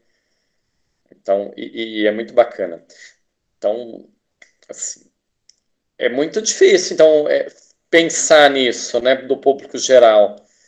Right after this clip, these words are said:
nessa arte pra poucos, e por isso que é a crítica que se faz, você acaba fa-, dialogando com os seus apenas, né?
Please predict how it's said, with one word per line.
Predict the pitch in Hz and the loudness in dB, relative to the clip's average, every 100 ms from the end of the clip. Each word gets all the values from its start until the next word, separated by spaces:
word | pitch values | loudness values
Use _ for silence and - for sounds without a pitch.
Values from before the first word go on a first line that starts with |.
| _ _ _ | _ _ _
nessa | 113 123 - - 135 | 2 4 4 2 4
arte | 120 113 113 - - - | 6 6 4 2 -8 -8
pra | - 117 | -2 0
poucos, | - 135 135 175 - 320 262 196 190 330 339 330 - _ _ _ _ _ _ _ _ _ _ _ _ _ _ _ - | 2 4 6 6 4 0 -10 -14 -12 -10 -10 -12 -18 _ _ _ _ _ _ _ _ _ _ _ _ _ _ _ -10
e | 143 147 156 | -6 -6 -4
por | - 196 | 0 0
isso | 208 - | 0 -2
que | 233 | 4
é | 214 214 220 214 | 8 8 8 6
a | 208 | 4
crítica | 220 214 - | 2 -2 -2
que | - | -2
se | - | -4
faz, | - - 180 147 | 0 2 2 0
você | 160 - | -2 0
acaba | 170 - 175 185 | 2 4 2 2
fa-, | - - - _ _ _ _ _ _ _ | 2 0 -6 _ _ _ _ _ _ _
dialogando | - 160 165 151 170 170 | 6 8 8 6 6 4
com | 170 170 | -4 -4
os | |
seus | - - 196 147 139 131 | -2 0 2 2 2 -2
apenas, | - 113 104 104 101 - | -4 -2 -2 -4 -8 -12
né? | 107 | -16